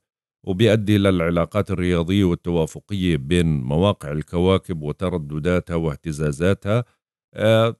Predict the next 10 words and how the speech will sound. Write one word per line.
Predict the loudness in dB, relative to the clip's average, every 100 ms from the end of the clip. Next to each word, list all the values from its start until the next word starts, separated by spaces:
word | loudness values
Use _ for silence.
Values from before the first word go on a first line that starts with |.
| -4
طبعًا | -2 0 0 0
بيستخدم | 0 0 -2 -2 0
المنجمون | 2 2 2 0 0 0 0
الذبذبات | 0 -2 -2 0 0 -2 _
ببرامج | -14 -12 -12 -12 -2 0 2 2 4 2 0 -2
وحسابات | -8 -6 -4 -2 0 0 0
متخصصة | -4 -4 -6 -4 -4 -2 -4 -4
لتحليل | -6 -8 -12 -2 2 2
الجوانب | 0 -2 -2 0 2 0 -2
التوافقية | -6 -2 0 0 -4 -12 -4 0 0 0